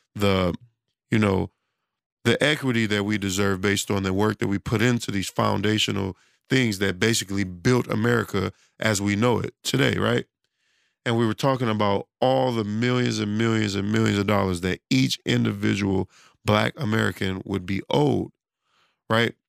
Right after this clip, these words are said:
And then that turned into a conversation about how it wouldn't solve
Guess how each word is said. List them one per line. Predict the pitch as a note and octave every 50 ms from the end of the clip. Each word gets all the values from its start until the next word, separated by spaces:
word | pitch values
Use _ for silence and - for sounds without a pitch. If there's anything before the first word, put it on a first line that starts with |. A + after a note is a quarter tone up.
| _ -
And | - A2+ A2 A2+
then | A#2 A#2 A2+
that | B2+ C#3 D3 D3+ -
turned | - - A#2+ A2+ A2 G#2+ G#2
into | G#2+ G2 - G#2+
a | G2+
conversation | - - A#2+ A#2 A#2 A2 G#2+ - - C#3 C#3 C#3 - - A2+
about | G2 F#2+ F#2 F#2 F#2 F#2 F#2 - - _ _ _ _ _ _ _ _ _ _ _ _ -
how | - B2+ A2+ G#2+ G2+ G2 F#2+ G2 G2+ _ _ _ _ _ _ _ _ _ _ _ _ _ _ _ _ _ _ _ _ _ _ _ _ _ _ _ _ -
it | - F3+
wouldn't | D#3+ D3 F#3 F3+ D3+ C#3+ B2
solve | - - - D#3 D#3+ D#3 C3+ A#2+ A#2 A#2 A#2 -